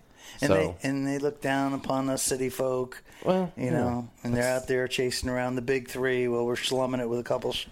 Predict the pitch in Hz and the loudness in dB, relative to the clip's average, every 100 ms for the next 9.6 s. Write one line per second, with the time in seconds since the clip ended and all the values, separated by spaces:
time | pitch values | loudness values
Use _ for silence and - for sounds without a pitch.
0 | - 123 120 117 117 117 117 113 127 123 | -4 0 0 -2 -4 -2 -4 -4 -4 -4
1 | 117 113 117 120 120 151 143 156 147 139 | -4 -4 -6 -6 4 6 8 8 8 8
2 | 139 170 - 151 156 151 151 147 - 123 | 6 4 4 4 4 4 4 2 2 4
3 | 117 - - 131 143 135 143 135 113 - | 4 2 0 2 2 4 4 2 0 2
4 | 113 107 101 95 90 78 60 50 - - | 4 4 4 4 4 2 0 -2 -8 -18
5 | - - 131 147 202 254 262 170 139 190 | -20 -6 -2 2 2 2 2 6 6 6
6 | 220 196 196 175 - 233 - 269 - 143 | 4 4 2 0 2 2 2 0 2 4
7 | 104 - - - - - 123 113 117 110 | 2 -2 -10 -16 -4 2 4 6 6 4
8 | 104 104 101 107 101 104 101 - - 123 | 4 4 4 2 2 4 2 0 -2 0
9 | 127 127 117 120 135 | 2 2 2 2 0